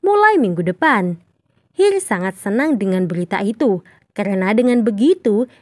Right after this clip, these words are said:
dia akan sering bertemu dengan Kabir. Hir menulis surat untuk Kabir.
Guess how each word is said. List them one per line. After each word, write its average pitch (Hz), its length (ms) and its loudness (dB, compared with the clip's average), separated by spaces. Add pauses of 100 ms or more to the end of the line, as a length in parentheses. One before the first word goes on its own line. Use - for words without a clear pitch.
dia 381 400 4
akan 392 240 0
sering 254 400 0
bertemu 185 440 0 (120)
dengan 175 320 -2
Kabir. 185 560 0 (1200)
Hir 392 240 2
menulis 208 560 -2
surat 220 480 -4
untuk 185 400 -8
Kabir. 202 560 -2